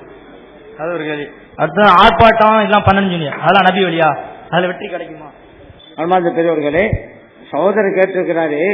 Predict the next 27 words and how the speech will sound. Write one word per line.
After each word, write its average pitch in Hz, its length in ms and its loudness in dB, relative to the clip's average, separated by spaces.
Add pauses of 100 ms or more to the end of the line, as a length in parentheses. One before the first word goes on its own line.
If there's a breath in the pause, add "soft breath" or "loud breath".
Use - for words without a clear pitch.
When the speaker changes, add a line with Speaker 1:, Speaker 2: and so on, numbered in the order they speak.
(400)
Speaker 2:
சில 185 200 -2
நல்ல 185 300 2
காரியங்கள், 190 500 0 (240)
அழைப்பு 214 340 2 (100)
பணி 196 180 0
போன்ற 185 300 -2
நல்ல 175 260 -2
காரியங்கள் 196 460 -2
செய்கின்ற 185 340 -2
போது 160 320 -2
அவர்கள் 233 480 4
கொலை 214 180 2
செய்யப்படுகிறார்கள்னு 180 960 0
கேக்குறாங்க. 143 400 -4 (680 loud breath)
இது 220 120 -2 (120)
குர்ஆனை 269 400 2
சொல்லி 233 260 2
காட்டுகின்ற 208 460 2
நிகழ்ச்சி 190 400 -4
தானே. 190 220 -2 (460)
وَيَقْتُلُونَ 226 840 2 (120)
النَّبِيِّينَ 220 760 -2 (200)
بِغَيْرِ 202 320 2 (100)
الْحَقِّ. 190 300 -4
அல்லாஹ் 190 220 0
குர்ஆன்ல 185 320 -4
சொல்றான், 156 320 -6